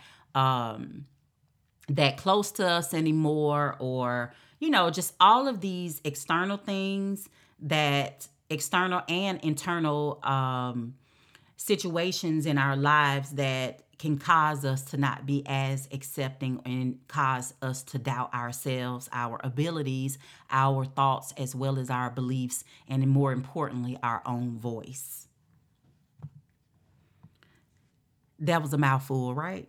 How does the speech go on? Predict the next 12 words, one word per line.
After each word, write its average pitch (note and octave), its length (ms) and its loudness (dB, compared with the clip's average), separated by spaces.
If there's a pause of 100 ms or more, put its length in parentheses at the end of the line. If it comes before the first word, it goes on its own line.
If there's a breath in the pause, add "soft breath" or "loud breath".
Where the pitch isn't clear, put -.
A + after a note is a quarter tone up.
(100)
<laughs> - 120 -8
I - 840 -6 (260)
told G3+ 420 -2
you F3+ 160 -4
I F3 140 4
can D#3 320 -2 (400 loud breath)
talk C#4+ 220 8
about A3 320 6
this G#3 200 2
topic, A3+ 600 6
like, D#3 500 4 (220)
forever, C3+ 880 0